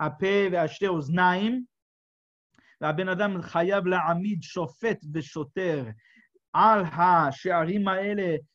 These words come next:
שהוא ישתמש בהם רק לטובה. מה זה שופט? מה זה שוטר? מה ההבדל ביניהם? שופט זה עניין של דעת, מודעות. זאת אומרת שהבן אדם לא נותן, לא שם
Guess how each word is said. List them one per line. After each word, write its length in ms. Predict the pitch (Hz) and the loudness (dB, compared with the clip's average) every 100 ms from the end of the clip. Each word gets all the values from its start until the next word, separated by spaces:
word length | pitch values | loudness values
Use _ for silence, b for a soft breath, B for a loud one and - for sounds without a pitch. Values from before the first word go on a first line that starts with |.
| _ | _
שהוא 720 | - 180 175 170 220 220 196 175 | -12 -4 0 0 -2 -2 -2 -2
ישתמש 580 | 175 - 175 190 196 | -6 -6 -6 -4 -4
בהם 380 | 160 175 175 170 | -4 -4 -2 -2
רק 240 | 170 185 - | -2 -2 -4
לטובה. 680 | 165 139 123 120 120 175 277 247 b b - | -6 -6 -8 -4 2 2 2 -4 b b -2
מה 160 | 196 | 0
זה 120 | 214 | 0
שופט? 600 | - 202 175 - 185 165 | -2 -4 -8 -4 -4 -4
מה 180 | 160 180 | -6 -6
זה 120 | 170 | -6
שוטר? 540 | 170 156 - 165 175 156 | -6 -8 -8 -4 -4 -4
מה 420 | 170 196 185 160 151 - | 0 2 2 0 -2 -6
ההבדל 340 | 151 127 180 | -6 -2 -4
ביניהם? 500 | 170 180 165 165 208 - b - | -4 -6 -4 -4 -4 -6 b -12
שופט 560 | - 190 - 247 196 | -6 -6 -2 -2 -2
זה 220 | 160 151 | -4 -6
עניין 300 | 180 175 196 | -4 -4 -4
של 200 | 185 165 | -4 -4
דעת, 580 | 147 135 202 175 110 - | -4 2 4 2 -2 -8
מודעות. 760 | 151 180 165 190 233 247 - _ _ b b 165 | -8 -4 0 0 0 -2 -4 _ _ b b -10
זאת 160 | 170 | -6
אומרת 340 | 180 233 226 - | -4 -2 -2 -2
שהבן 360 | 202 180 202 | -2 -2 -2
אדם 520 | 196 190 240 220 214 | -4 -2 0 2 0
לא 160 | 214 247 | -2 -2
נותן, 580 | 262 247 233 208 208 208 - b b - 170 165 160 | -4 -2 0 0 0 -2 -6 b b -6 -4 -2 -2
לא 220 | 180 226 | 0 -2
שם 320 | 226 240 226 | 0 2 2